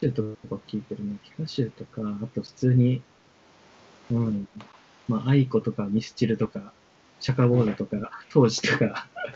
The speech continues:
<laughs> フェブも聞いてるし、あと適当じゃん。ビートルズとか、ラルクとか。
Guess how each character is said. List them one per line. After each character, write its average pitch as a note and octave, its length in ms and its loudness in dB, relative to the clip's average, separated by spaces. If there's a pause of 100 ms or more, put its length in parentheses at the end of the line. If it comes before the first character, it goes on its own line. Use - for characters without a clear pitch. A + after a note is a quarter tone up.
(120)
<laughs> - 460 -20
フ A3 80 10
ェ E3 100 10
ブ B2+ 140 10
も G#2 80 6
聞 A2+ 160 2
い - 40 -2
て - 120 -12
る - 120 0
し、 - 280 -10 (640)
あ F#3 100 4
と C#3 100 8
適 B2+ 260 4
当 A#2+ 160 8
じ G#2 120 2
ゃ - 20 0
ん。 G2+ 60 -4 (160)
ビ C3+ 180 12
ー B2+ 40 0
ト A2+ 80 6
ル G#2 120 0
ズ - 120 -14
と - 80 -4
か、 A2+ 80 -2
ラ A2+ 160 4
ル B2 120 6
ク - 100 -4
と B2+ 140 4
か。 - 180 -8